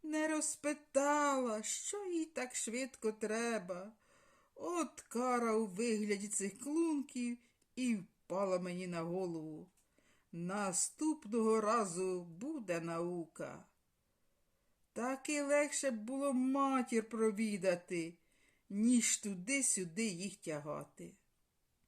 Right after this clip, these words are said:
Нікому й слова не сказала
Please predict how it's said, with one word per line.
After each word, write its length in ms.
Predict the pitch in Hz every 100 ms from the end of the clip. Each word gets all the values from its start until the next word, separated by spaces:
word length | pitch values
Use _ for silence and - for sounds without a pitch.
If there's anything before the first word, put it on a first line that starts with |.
| _ _ _ _ _ _
Нікому 800 | 170 165 226 359 - 440 440 359
й 100 | 285
слова 560 | 269 - 190 294 247 226
не 140 | 208
сказала 960 | 190 - 170 160 175 269 320 277 254